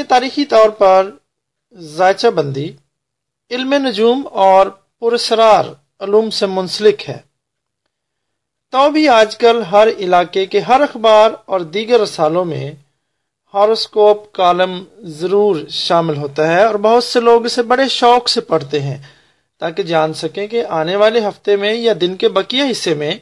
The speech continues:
ان کے ساتھ کیا حالات پیش آنے والے ہیں، اور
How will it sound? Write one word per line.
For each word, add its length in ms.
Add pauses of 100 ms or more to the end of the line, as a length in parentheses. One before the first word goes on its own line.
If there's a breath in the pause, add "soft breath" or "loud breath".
(680)
ان 120
کے 140
ساتھ 320
کیا 200
حالات 420
پیش 240
آنے 180
والے 240
ہیں، 180 (960)
اور 320